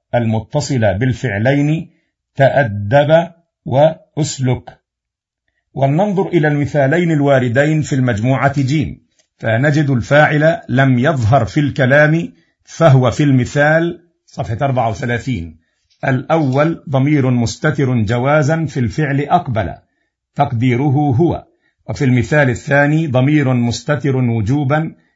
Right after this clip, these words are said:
في الفعل إلزم، تقديره أنت. وأما المثال الوارد في الفقرة دال فنجد الفاعل ضميراً وقع بعد إلا وهو ضمير منفصل، وفي المثالين الأخيرين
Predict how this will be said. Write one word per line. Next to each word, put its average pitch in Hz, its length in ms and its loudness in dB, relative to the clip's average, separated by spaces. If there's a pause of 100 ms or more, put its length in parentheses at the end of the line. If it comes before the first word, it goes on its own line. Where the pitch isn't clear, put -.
(120)
في - 160 -4
الفعل 143 720 -2 (340)
إلزم، 120 680 0 (180)
تقديره 117 880 -2 (160)
أنت. 143 400 -4 (480)
وأما 127 360 -2
المثال 123 440 -2
الوارد 139 440 0
في 120 100 -4
الفقرة 135 520 -2
دال 113 400 -2 (420)
فنجد 127 380 -2
الفاعل 131 600 0
ضميراً 135 500 0
وقع 143 420 -2
بعد 123 300 0
إلا 127 760 -2
وهو 107 280 -6
ضمير 120 440 -2
منفصل، 110 760 -4 (540)
وفي 147 160 -2
المثالين 131 640 0
الأخيرين 113 800 -4